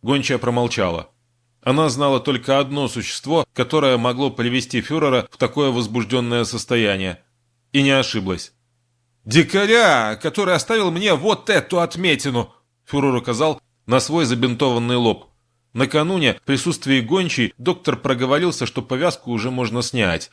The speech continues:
и предложил заклеить ссадину пластырем, но фюрер запретил ему это делать. Видимо, решил, что с забинтованной головой выглядит более мужественным. Разведка только что сообщила. Егеря заметили его в туннеле между Пролетарской и Таганской.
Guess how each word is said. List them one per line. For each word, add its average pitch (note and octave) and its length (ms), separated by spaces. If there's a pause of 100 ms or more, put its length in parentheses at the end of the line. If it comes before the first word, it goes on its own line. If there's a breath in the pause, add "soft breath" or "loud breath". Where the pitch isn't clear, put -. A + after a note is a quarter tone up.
и C3 60
предложил C3+ 500
заклеить C3+ 560
ссадину C3 500
пластырем, G2+ 760
но B2 100
фюрер E3+ 400
запретил D3+ 680
ему A2+ 300
это A2+ 220
делать. G2+ 460 (380)
Видимо, C#3 320
решил, C#3 320
что - 180
с A#2+ 60
забинтованной C3+ 640
головой C3+ 400
выглядит B2 420
более A#2 320
мужественным. F#2+ 800 (880)
Разведка C#3 500
только C#3+ 260
что B2+ 180
сообщила. A2 720 (340)
Егеря C#3+ 460
заметили B2 480
его A#2+ 240
в G#2 80
туннеле C#3+ 440
между C3 280
Пролетарской C3+ 760
и C3 140
Таганской. A2 800